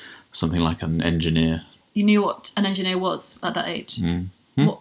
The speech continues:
Speaker 2: what, what attracted you to wanting to be an engineer?
Speaker 1: I liked mechanical things and trains in particular, and I thought that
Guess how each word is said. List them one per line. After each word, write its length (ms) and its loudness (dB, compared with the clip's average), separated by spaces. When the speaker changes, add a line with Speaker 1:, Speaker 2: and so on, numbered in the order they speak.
Speaker 2:
what, 180 0
what 200 2
attracted 300 -4
you 100 -2
to 300 -4
wanting 220 -6
to 80 -10
be 60 -6
an 100 -6
engineer? 360 -4
Speaker 1:
I 60 6
liked 540 6
mechanical 680 4
things 560 0
and 720 0
trains 420 4
in 100 0
particular, 640 -4
and 580 2
I 80 -4
thought 340 -4
that 540 -4